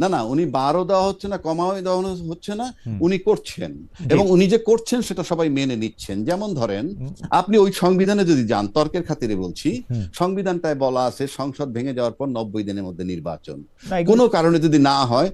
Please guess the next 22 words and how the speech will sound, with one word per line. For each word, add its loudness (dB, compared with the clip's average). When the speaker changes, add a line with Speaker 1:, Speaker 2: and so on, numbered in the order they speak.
Speaker 2:
হুম। 0
Speaker 1:
তাহলে 6
আরো, 0
আরো 2
নব্বই -4
দিন, -8
Speaker 2:
হুম। -2
Speaker 1:
আপনি 0
একশো 0
আশি -4
দিন -4
পাবেন। -8
Speaker 2:
হুম। -4
Speaker 1:
তাহলে 4
যেদিন 4
ইউনূস 6
সাহেব 4
আসলেন, 2
Speaker 2:
হুম। -14
Speaker 1:
আসার 2
পর 0
যখন -2